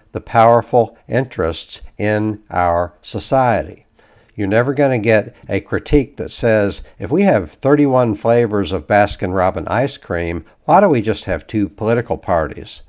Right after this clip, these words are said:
It would seem that it would be more important to have meaningful choice of our political parties, but we don't get that. And also, news coverage that you don't get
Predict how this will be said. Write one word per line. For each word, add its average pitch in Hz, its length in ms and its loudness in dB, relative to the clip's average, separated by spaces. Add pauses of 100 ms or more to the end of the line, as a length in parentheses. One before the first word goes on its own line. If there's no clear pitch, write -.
It 101 80 -6
would 92 160 -6
seem 143 520 -2
that 107 340 -4
it 113 100 -2
would 98 220 -2
be 101 160 -4
more 143 260 2
important 95 640 -4 (240)
to 110 60 -6
have 95 260 0
meaningful 151 520 -2
choice 87 640 -4 (280)
of 92 220 -4
our 98 260 2
political 208 520 -2
parties, - 540 -6 (220)
but 101 140 -6
we 98 120 -2
don't 110 380 0
get 175 300 0
that. 80 400 -2 (240)
And 98 320 -4
also, 104 640 0 (120)
news 107 400 -2
coverage 104 500 -2
that 104 120 -6
you 95 120 -6
don't 113 440 -2
get 76 400 -6